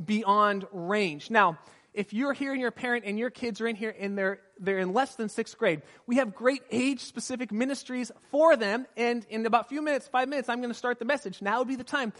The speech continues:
to get them to the right place. But if you wanna keep them with you, that's great. I think it's never too early to talk about the topic we're talking about. And I promise I won't embarrass you, but I might speed up your plan to have this conversation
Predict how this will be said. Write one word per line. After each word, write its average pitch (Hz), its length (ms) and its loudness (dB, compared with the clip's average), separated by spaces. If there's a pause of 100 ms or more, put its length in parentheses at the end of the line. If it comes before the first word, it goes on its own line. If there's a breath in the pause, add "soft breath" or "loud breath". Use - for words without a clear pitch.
(240 loud breath)
to 202 80 2
get 214 280 2
them 294 160 4
to 285 60 -2
the 262 100 2
right 262 200 2
place. 208 340 -4 (640 soft breath)
But 285 280 10
if 202 180 -6
you 302 120 0
wanna 311 180 0
keep 294 200 -4
them 269 140 2
with 262 140 -4
you, 370 120 2
that's 370 280 -4
great. 220 380 -2 (120)
I 226 160 -2
think 226 220 -8
it's 147 180 -12
never 208 340 2
too 202 220 -8
early 185 220 -4
to 160 80 -10
talk 175 280 0
about 175 200 -4
the 175 40 -14
topic 170 400 -4
we're 175 100 -4
talking 165 380 -6
about. 147 300 -6
And 160 100 -6
I 196 60 -2
promise 240 400 -4
I 202 80 0
won't 220 160 0
embarrass 220 460 0
you, 196 160 -6 (240 loud breath)
but 208 100 0
I 208 80 2
might 214 220 2
speed 262 420 0
up 240 180 2
your 208 140 0
plan 214 400 -2
to 185 80 -4
have 175 300 -2
this 196 180 0
conversation 190 800 -2